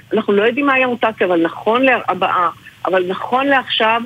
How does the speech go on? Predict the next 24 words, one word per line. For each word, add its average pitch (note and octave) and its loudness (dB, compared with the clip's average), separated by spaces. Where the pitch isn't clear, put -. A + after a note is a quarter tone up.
עם G#3+ 0
החיסוני-, A3+ 0
עם A3 2
ה-, G3 2
עם G#3+ 2
החיסוניות G#3+ 0
שלנו, A#3 0
שאני G#3+ 0
מקווה G3 0
שאנחנו A3+ -4
מפתחים B3+ -2
אותה, G#3+ 2
עם C#4 2
החיסונים A#3+ 0
שאנחנו G3+ 0
קיבלנו, G#3 2
אני G#3 2
מקווה A3+ 2
שיפתחו C4 -2
עוד B3+ 2
תרופות B3 2
שהן, G3 2
אה, F#3+ 2
אה, F#3+ 4